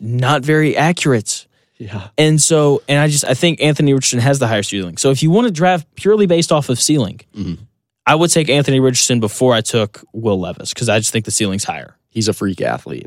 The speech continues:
Speaker 2: Uh, you've watched him. If you've watched Florida at all, he's the reason why they're a comparable team. Um,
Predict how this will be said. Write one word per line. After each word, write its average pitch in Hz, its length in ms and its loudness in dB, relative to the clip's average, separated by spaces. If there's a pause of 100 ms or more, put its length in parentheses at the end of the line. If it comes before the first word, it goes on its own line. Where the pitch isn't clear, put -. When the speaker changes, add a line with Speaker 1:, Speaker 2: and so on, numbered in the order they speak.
(160)
Speaker 2:
Uh, 80 300 -8
you've 87 220 -14
watched 87 340 -6
him. 82 180 -10
If - 240 -10
you've 104 140 -6
watched 92 240 -4
Florida 90 360 -4
at 76 80 -10
all, 87 460 -6 (180)
he's 90 300 -8
the 85 120 -8
reason 90 360 -6
why 82 200 -6
they're 80 340 -8 (120)
a - 80 -20
comparable 92 500 -8
team. 107 380 -4 (540)
Um, 80 540 -4